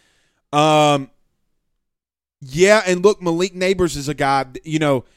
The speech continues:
we j-, I just mentioned C King, one of my good friends, and he's been mentioning about Malik Nabers for a long time, over a year. I think, you know, two, three years.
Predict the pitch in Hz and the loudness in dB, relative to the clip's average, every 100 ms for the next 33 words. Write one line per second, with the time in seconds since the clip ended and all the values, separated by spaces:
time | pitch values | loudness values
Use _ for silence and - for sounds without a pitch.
0 | _ 139 151 147 151 151 165 165 151 139 | _ -6 -4 -4 -6 -8 -8 -8 -10 -8
1 | 160 156 185 185 156 139 143 135 143 131 | -8 -6 -6 -6 -6 -6 -6 -6 -8 -8
2 | 165 175 143 120 131 175 165 156 151 151 | -6 -4 -6 -8 -8 -8 -6 -6 -4 -6
3 | 156 143 143 139 139 135 156 147 151 147 | -8 -4 -4 -4 -8 -8 -8 -8 -6 -6
4 | - 147 131 139 156 151 175 175 147 113 | -6 -4 -4 -4 -6 -6 -8 -6 -8 -10
5 | _ _ _ _ 151 175 190 165 139 123 | _ _ _ _ 4 6 6 2 2 -2
6 | 113 92 87 127 143 139 123 139 127 110 | -8 -10 -8 -6 -6 -8 -10 -10 -8 -4
7 | 175 170 - 156 196 165 127 98 85 | 0 0 -2 -4 -4 -6 -8 -8 -12